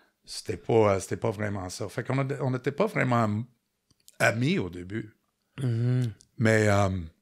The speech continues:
Speaker 1: tu sais, après ça, c'était bien correct, tu sais, mais, ben, il, je pense pas qu'il me trustait.
Speaker 2: Au début ?
Speaker 1: Ouais, c'est, c'est, c'est plus ça.
Speaker 2: Penses-tu parce qu'il était souverainiste puis tout <laughs> était
Speaker 1: Non.
Speaker 2: anglophone ?
Speaker 1: Non, non, non, non,
Speaker 2: Non ?
Speaker 1: du tout,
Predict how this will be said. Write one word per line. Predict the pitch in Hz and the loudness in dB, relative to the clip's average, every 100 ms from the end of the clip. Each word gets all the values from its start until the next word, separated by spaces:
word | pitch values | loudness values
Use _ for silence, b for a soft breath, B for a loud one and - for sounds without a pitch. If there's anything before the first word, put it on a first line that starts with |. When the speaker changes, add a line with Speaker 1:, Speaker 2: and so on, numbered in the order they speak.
| _ - - | _ -20 -8
Speaker 1:
tu | - | -4
sais, | 95 | -4
après | - 92 | -4 -6
ça, | - 101 | -6 -6
c'était | - 92 | -6 -8
bien | 95 87 | -8 -10
correct, | 90 98 113 113 | -12 -4 -2 -4
tu | - | -10
sais, | 104 101 | -10 -10
mais, | 95 87 90 - b b b b b b _ | -10 -10 -12 -16 b b b b b b _
ben, | 104 98 95 110 | -6 -4 -4 -6
il, | 107 101 | -8 -8
je | - _ _ _ _ _ _ _ _ _ _ | -12 _ _ _ _ _ _ _ _ _ _
pense | 170 156 | -2 0
pas | 151 | -2
qu'il | 135 107 | -2 -6
me | |
trustait. | - 110 - 95 87 _ _ _ _ _ _ _ _ _ 131 | -4 -4 -4 -8 -12 _ _ _ _ _ _ _ _ _ 0
Speaker 2:
Au | 127 | 2
début ? | 120 117 127 170 - _ | 2 0 0 -2 -6 _
Speaker 1:
Ouais, | 131 92 - | 4 4 2
c'est, | - 110 90 - | -12 -14 -14 -12
c'est, | 107 98 | -10 -10
c'est | - 104 - | -10 -12 -12
plus | 110 - | -14 -14
ça. | - 104 | -10 0
Speaker 2:
Penses-tu | 143 - - - | 2 2 0 2
parce | 156 - | 2 0
qu'il | - | 0
était | 139 147 147 | 2 4 6
souverainiste | 139 - 135 131 123 120 160 151 | 6 4 4 6 6 4 4 2
puis | - | 0
tout | 135 139 | 2 4
<laughs> | - | 2
était | 190 156 135 123 113 104 | 2 4 6 6 6 4
Speaker 1:
Non. | 117 | 4
Speaker 2:
anglophone ? | 131 123 104 147 160 254 | 8 8 8 6 4 4
Speaker 1:
Non, | 131 | 4
non, | 127 127 | 6 6
non, | 120 117 | 6 4
non, | 113 | 4
Speaker 2:
Non ? | 123 156 | 6 4
Speaker 1:
du | 196 | 2
tout, | 117 | -2